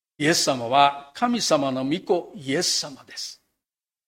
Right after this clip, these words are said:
救い主でいらっしゃいます。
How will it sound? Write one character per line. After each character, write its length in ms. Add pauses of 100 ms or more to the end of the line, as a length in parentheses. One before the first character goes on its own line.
(680)
救 300
い 100
主 260
で 300
い 80
ら 100
っ 20
し 160
ゃ 40
い 60
ま 120
す。 260